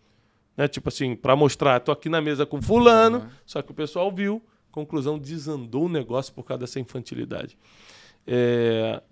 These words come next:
Speaker 1: então, o nosso comportamento, ele atrasa vitórias. Mas o, o nosso comportamento também pode atrair e adiantar grandes vitórias.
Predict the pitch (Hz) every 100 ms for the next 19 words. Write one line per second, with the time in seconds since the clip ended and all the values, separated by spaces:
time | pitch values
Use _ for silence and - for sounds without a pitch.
0 | _ - 123 160 165 147 180 - - 156
1 | 143 143 - 113 123 170 170 123 135 135
2 | - 120 147 156 127 - 107 104 - -
3 | _ _ _ _ _ _ _ _ _ _
4 | 113 120 113 - 127 127 165 - 165 151
5 | 127 131 143 135 135 131 123 - - 131
6 | 147 - 139 123 117 135 - - - -
7 | - 120 127 147 139 151 110 123 139 143
8 | 113 110 104 104 - 101 107 -